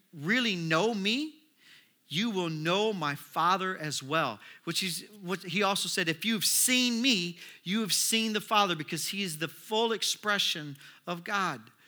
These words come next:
Philippians tells us that as well. This is why Jesus came. Last week,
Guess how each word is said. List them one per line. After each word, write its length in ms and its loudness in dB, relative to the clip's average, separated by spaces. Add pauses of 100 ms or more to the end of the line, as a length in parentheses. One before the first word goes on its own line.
(320)
Philippians 600 -4
tells 360 0
us 140 -6
that 300 2
as 200 -6
well. 380 -2 (1200)
This 200 2
is 140 -2
why 220 4
Jesus 540 -6
came. 440 -6 (1400)
Last 360 0
week, 280 -4